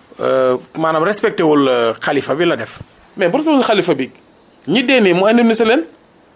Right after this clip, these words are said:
Speaker 2: parents de les, parents, parents yi nga xamante ni ñoom ñooy nekk parents ñi faatu, mu recevoir leen, ñi gaañ ñu mu faj leen, te defu ko, te loolu ndigalu sëñ bi la woon.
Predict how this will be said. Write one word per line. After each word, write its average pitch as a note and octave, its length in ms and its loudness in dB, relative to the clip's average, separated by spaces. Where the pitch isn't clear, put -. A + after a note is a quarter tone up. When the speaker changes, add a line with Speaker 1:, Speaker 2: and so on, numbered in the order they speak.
Speaker 2:
parents C4+ 240 2
de B3 100 2
les, A3+ 140 4
parents, B3 460 0
parents A#3+ 280 0
yi A3+ 160 4
nga C4+ 80 2
xamante A#3 300 2
ni G#3+ 60 4
ñoom G#3 180 2
ñooy G#3 140 4
nekk G3+ 180 0
parents G3 300 0
ñi F#3+ 100 0
faatu, E3+ 340 -4
mu E3 140 0
recevoir G#3+ 320 2
leen, A3+ 200 2
ñi A#3+ 140 0
gaañ A3 240 2
ñu F#3+ 80 2
mu A#3 100 2
faj B3 180 -2
leen, A#3 200 0
te - 80 -2
defu A#3+ 220 -2
ko, D4 140 -2
te B3 100 -2
loolu B3 160 2
ndigalu A#3+ 240 2
sëñ A#3+ 160 2
bi B3 60 2
la A#3+ 80 2
woon. D4+ 120 0